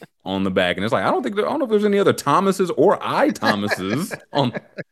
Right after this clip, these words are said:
He's like, "I want him to know it's me." There's gonna be a short guy in the future that I, I don't wanna be, uh, confused with. I t-, that's right,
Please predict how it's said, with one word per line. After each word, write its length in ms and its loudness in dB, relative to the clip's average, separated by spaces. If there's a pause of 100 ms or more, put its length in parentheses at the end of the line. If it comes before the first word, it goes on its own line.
(560)
He's 120 6
like, 100 4
"I 80 6
want 260 4
him 60 4
to 60 2
know 240 2
it's 140 -6
me." 380 -6 (880)
There's 140 0
gonna 100 2
be 100 0
a 20 -4
short 300 -2
guy 180 0
in 60 -4
the 80 -6
future 580 -10
that 260 -8
I, 300 -6
I 20 -4
don't 140 -4
wanna 160 -4
be, 380 -8 (880)
uh, 680 -4 (220)
confused 580 -6
with. 220 -10 (1040)
I 80 -12
t-, 140 -6
that's 160 -2
right, 260 -2